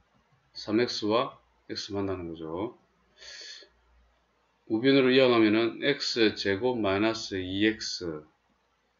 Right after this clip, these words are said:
제로, X, 야, X는 영 또는 이가 되네요. 그죠? 이가 되고,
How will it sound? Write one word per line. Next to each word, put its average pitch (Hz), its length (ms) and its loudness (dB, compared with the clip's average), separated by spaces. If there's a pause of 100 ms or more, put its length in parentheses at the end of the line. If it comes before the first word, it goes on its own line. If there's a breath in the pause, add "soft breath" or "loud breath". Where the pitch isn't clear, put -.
(880)
제로, 95 520 -4 (160)
X, - 460 -10 (2250)
야, 90 260 -8
X는 127 440 4
영 120 240 4
또는 156 440 2 (840)
이가 117 220 8
되네요. 101 280 2
그죠? 101 320 -6 (1000)
이가 110 160 2
되고, 98 440 0